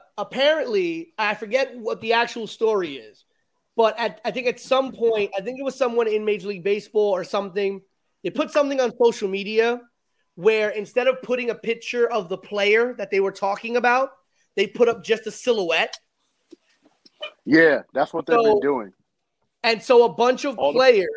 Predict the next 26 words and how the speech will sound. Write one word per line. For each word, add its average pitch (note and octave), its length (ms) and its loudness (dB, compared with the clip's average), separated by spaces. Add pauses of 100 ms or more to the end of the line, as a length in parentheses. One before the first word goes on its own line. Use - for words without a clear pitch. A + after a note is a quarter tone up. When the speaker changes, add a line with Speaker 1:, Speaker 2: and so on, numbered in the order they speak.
(640)
Speaker 1:
decided A3 560 2
to, A#3 120 -2
like, G3 400 0
be G#3+ 180 -6
petty D#3+ 480 -4 (580)
and G3+ 180 -2
changed A3+ 400 0
all A3 300 0
of A3+ 80 -2
their A3 200 2
avatars F#3 640 0
on, F3 80 -4
like, F3 160 -8
Twitter G3 260 -2
and F3+ 100 -4
Instagram E3+ 560 -6
to D3+ 100 -16
just E3 240 -10
silhouettes. D3 680 -10 (1400)
Speaker 2:
Yeah. G#2 260 -16 (1600)
Speaker 1:
Um, F#3 540 2 (240)
but G#3 160 2
yeah, F#3+ 160 2
Speaker 2:
Insane. D#3+ 140 -6
Speaker 1:
it's, - 300 -16
uh, F#3+ 280 2